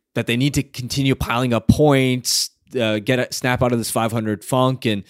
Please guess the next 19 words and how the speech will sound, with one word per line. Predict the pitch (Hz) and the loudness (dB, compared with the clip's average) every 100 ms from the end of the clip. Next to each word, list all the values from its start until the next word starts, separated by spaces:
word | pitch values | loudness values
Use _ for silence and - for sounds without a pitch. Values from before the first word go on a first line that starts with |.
| - - - - | -18 -20 -20 -18
uh, | - | -14
how | - 139 | -2 2
much | 139 - | 2 2
do | |
we | 120 | 0
have | 117 | 0
to | 120 | 0
ride | 107 104 | 0 0
Demko? | 120 143 143 131 123 120 | 2 2 2 2 4 4
Because | - 120 131 127 117 - _ _ _ _ - | 2 0 2 2 0 -4 _ _ _ _ 2
even | 135 147 | 4 4
with | 156 | 2
Demko, | 151 160 180 120 92 _ | 2 0 2 0 0 _
you | 113 135 | -2 0
need | 120 147 | 2 2
him | 127 117 107 | 2 0 -2
at | 120 120 | -4 -4
his | 127 117 | -2 -2
best, | - 117 113 - | 0 0 0 -4